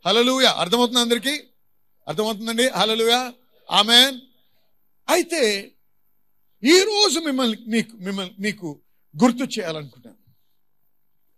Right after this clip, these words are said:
క్రైస్తవత్వం అంటే ఒక మతము కాదు, కానీ యుద్ధం. హల్లెలూయా. ఏంటండి చెప్పండి అందరూ, ఏంటండి అది? పోరాటం. ఆ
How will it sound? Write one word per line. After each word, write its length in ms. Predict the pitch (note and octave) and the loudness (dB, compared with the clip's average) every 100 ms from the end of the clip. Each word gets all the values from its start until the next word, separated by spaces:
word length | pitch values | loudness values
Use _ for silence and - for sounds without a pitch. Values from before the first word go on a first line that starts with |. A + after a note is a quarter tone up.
| _ _ _ _ _ _ _ - | _ _ _ _ _ _ _ -10
క్రైస్తవత్వం 1040 | G#3 A#3 F4 - - F#4+ E4+ C4 - C#4 A3+ | 0 2 4 2 -2 -2 -2 -2 -4 -6 -6
అంటే 320 | G#3+ G#3+ F3 C3+ D3+ F3+ - - _ _ _ _ _ _ _ _ _ _ | -8 -10 -12 -12 -18 -20 -20 -20 _ _ _ _ _ _ _ _ _ _
ఒక 140 | C3+ E3 | -10 -8
మతము 380 | C#3+ D3 F3+ D#3 | -8 -10 -12 -12
కాదు, 280 | B2+ B2 | -16 -18
కానీ 360 | A#2 A2+ A2 G3 G#3+ A#2 A2+ _ _ _ _ _ _ _ B2+ | -18 -20 -16 -16 -16 -20 _ _ _ _ _ _ _ _ -12
యుద్ధం. 380 | D3 A2+ - A2+ _ _ _ _ _ _ _ _ _ _ _ _ _ _ _ _ - | -10 -6 -8 -8 _ _ _ _ _ _ _ _ _ _ _ _ _ _ _ _ -10
హల్లెలూయా. 440 | D#3 E3+ F3 D#3+ - _ _ _ _ | -8 -6 -4 -4 -6 _ _ _ _
ఏంటండి 340 | - D#3+ F#3 F3+ | -14 -8 -8 -4
చెప్పండి 220 | F#3 G3+ | -6 -4
అందరూ, 180 | F#3+ G3 | -6 -4
ఏంటండి 340 | F#3 G3 G#3 G#3 | -4 -6 -4 -2
అది? 160 | B3 C#4 - _ _ _ - - - | -2 -4 -12 _ _ _ -20 -20 2
పోరాటం. 540 | A3+ D4+ C#4+ B3 D3+ - _ _ _ _ _ _ - | 4 6 4 0 -8 -16 _ _ _ _ _ _ -8
ఆ 120 | - | 4